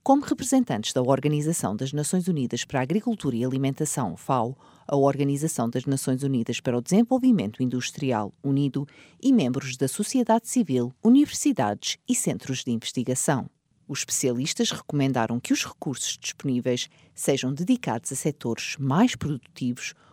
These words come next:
como a indústria de manufatura e serviços, numa tentativa de acelerar a transformação estrutural da economia. Os participantes do encontro fizeram ainda um balanço do programa de trabalho da organização do ano passado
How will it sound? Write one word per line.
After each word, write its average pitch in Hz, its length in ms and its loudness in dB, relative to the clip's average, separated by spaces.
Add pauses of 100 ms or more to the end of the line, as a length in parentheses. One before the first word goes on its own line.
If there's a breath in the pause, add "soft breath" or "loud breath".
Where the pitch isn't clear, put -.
(100)
como 240 180 4
a 262 40 6
indústria 139 520 2
de - 120 -4
manufatura 143 920 2
e 123 100 -6
serviços, 135 600 -6 (320)
numa 123 200 -2
tentativa 170 560 2
de 160 120 0
acelerar 139 500 2 (160)
a 190 40 2
transformação 247 880 2
estrutural 185 720 0
da 110 100 -2
economia. 117 720 0 (340)
Os - 140 -10
participantes 160 580 0
do 175 140 -2
encontro 135 420 0
fizeram 160 400 6
ainda 214 320 8
um 214 100 6
balanço 208 460 2
do 147 100 -4
programa 135 460 0
de - 80 -8
trabalho 131 420 0
da 127 140 2
organização 131 880 2
do 131 160 -4
ano 110 160 0
passado 127 480 0